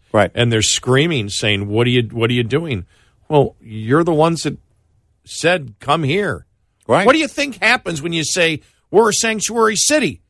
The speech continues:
Speaker 1: Well, I
Speaker 2: That,
Speaker 1: mean,
Speaker 2: that,
Speaker 1: think about
Speaker 2: that,
Speaker 1: that.
Speaker 2: that Ill-, uh, uh, illegal immigrants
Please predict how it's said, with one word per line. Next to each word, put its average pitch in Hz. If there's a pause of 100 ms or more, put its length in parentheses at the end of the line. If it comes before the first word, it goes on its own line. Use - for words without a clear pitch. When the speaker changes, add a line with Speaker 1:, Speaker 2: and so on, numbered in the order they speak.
(500)
Speaker 1:
Well, 240
I 214
Speaker 2:
That, 185
Speaker 1:
mean, 202
Speaker 2:
that, 190
Speaker 1:
think 262
about 180
Speaker 2:
that, 175
Speaker 1:
that. 107
Speaker 2:
that 151 (160)
Ill-, 151
uh, 143 (380)
uh, 117 (420)
illegal 156
immigrants 175